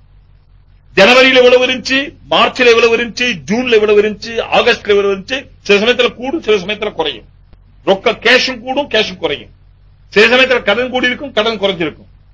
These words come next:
சில சமயத்துல விற்பனை சரக்கு கூடி இருக்கும், சில சமயத்துல குறைஞ்சிருக்கும். கூடுனதை கணக்கெடுக்கிறத, குறைஞ்ச-, குறைஞ்சதை கணக்கெடுக்கிறதா, எல்லாத்தையும் கூட்டணும். மொத்தத்தை மாச மாசத்துல கணக்கு இருக்கும், அந்த கூட்டணும். இல்ல தினக்கணக்கு இருந்தா தினக்கணக்கு கூட்டணும். எந்த கணக்கு இருக்குதோ அந்த கணக்கு கூட்டணும்.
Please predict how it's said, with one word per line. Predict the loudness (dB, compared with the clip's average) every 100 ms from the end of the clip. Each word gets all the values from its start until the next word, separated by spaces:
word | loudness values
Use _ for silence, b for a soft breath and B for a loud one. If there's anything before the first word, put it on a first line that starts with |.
| _
சில | 0 2
சமயத்துல | 2 2 2 2
விற்பனை | 0 -4 -4 -2
சரக்கு | -2 -4 -12
கூடி | -6 -6
இருக்கும், | -6 -12 -8
சில | -4 -4
சமயத்துல | -6 -8 -2
குறைஞ்சிருக்கும். | 0 0 -2 -4 -14 _ _ _ _
கூடுனதை | 0 2 4 2 2
கணக்கெடுக்கிறத, | -2 -2 0 -2 -2 -6 -6
குறைஞ்ச-, | -6 -4 -4
குறைஞ்சதை | -2 0 -2 -2
கணக்கெடுக்கிறதா, | -2 -4 -2 2 2 2 -2 -8 0 2
எல்லாத்தையும் | 4 2 2 -2 -4
கூட்டணும். | 0 0 -2 -12 -20 _ -20 _ _ _ -20 _ _ _ -2
மொத்தத்தை | 2 2 0 0
மாச | 0 0
மாசத்துல | 0 0 0 0 0
கணக்கு | 0 0
இருக்கும், | 0 0
அந்த | 0
கூட்டணும். | -2 0 -4 -6 -8 -2
இல்ல | 0 2
தினக்கணக்கு | 2 2 0 0
இருந்தா | -2 -2
தினக்கணக்கு | -2 -2 0 0
கூட்டணும். | -2 -4 -2
எந்த | 0
கணக்கு | 0 0 2
இருக்குதோ | 4 4 2 B B 0
அந்த | 0 2
கணக்கு | 0 -2 -8 -4
கூட்டணும். | 0 2 2 0